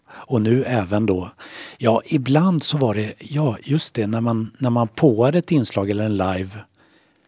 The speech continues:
då nämndes fotografen vid ett, vid en enda liksom omständighet. Om man hade varit i granateld eller, eh,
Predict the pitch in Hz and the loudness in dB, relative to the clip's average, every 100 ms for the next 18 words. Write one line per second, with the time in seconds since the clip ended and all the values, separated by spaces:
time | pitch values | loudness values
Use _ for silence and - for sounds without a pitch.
0 | _ _ _ _ _ _ _ _ - 127 | _ _ _ _ _ _ _ _ -2 2
1 | 151 113 110 - 117 117 101 95 - 104 | 2 4 2 0 0 2 2 2 0 -2
2 | 101 98 _ _ _ _ _ _ _ _ | -2 -6 _ _ _ _ _ _ _ _
3 | _ _ _ _ _ _ 120 123 - 139 | _ _ _ _ _ _ -2 -2 -2 -6
4 | 135 _ _ _ _ _ _ _ - 147 | -6 _ _ _ _ _ _ _ -4 -2
5 | 127 127 135 131 110 110 104 - 113 110 | 0 2 2 4 4 4 2 0 -2 -2
6 | 92 - 95 98 131 82 87 - - - | -2 -2 -4 -4 -4 -4 -8 -12 -12 -14
7 | - - - - 113 110 107 107 101 - | -20 -20 -12 -4 0 0 0 0 -2 -2
8 | - 104 98 104 104 110 90 - - 98 | -6 -4 -2 0 2 4 4 0 -2 0
9 | 104 92 92 92 95 92 92 | 0 -4 -4 -4 -4 -4 -4